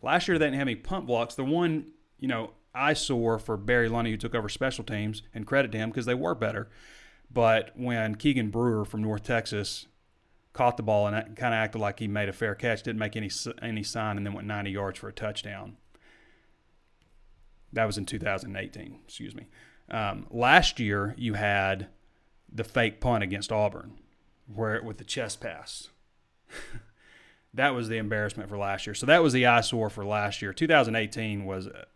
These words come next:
a total disaster the first half of the season. And it, it eventually morphed into a unit that didn't hurt Arkansas, but didn't help them at all. Last year, I'm not sure that they got a lot of help, but they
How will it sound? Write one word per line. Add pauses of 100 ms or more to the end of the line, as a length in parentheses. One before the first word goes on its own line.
a
total (220)
disaster (100)
the
first
half
of
the
season. (300)
And
it,
it
eventually
morphed
into (580)
a
unit
that
didn't
hurt
Arkansas, (580)
but
didn't
help
them
at
all. (320)
Last
year,
I'm
not
sure
that
they
got
a
lot
of
help,
but
they